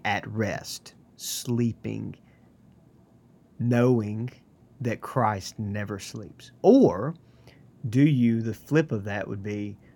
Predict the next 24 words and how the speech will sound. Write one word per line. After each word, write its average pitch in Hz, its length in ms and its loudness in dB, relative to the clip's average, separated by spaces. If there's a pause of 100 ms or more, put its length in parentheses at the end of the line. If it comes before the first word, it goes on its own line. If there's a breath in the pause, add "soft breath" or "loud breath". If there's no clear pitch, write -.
(240 soft breath)
do 120 100 2
you 139 200 4
constantly, 117 1200 -2 (340 loud breath)
uh, 107 440 -2 (840)
grow 123 400 2
wearied 117 720 2 (480)
and 107 420 -4
wearisome 123 800 0 (160)
and 107 200 -6
tired 120 680 -2 (340 loud breath)
and 110 120 -4
exhausted 110 680 -2
because 104 340 -6
you're 151 180 4
trying 107 440 -4
to 110 160 -8
work 104 340 -8
things 107 360 -10
out, 104 280 -8 (280 loud breath)
because 113 280 -2
you 110 120 -4
really 120 260 2
don't 120 460 -2
trust - 520 -12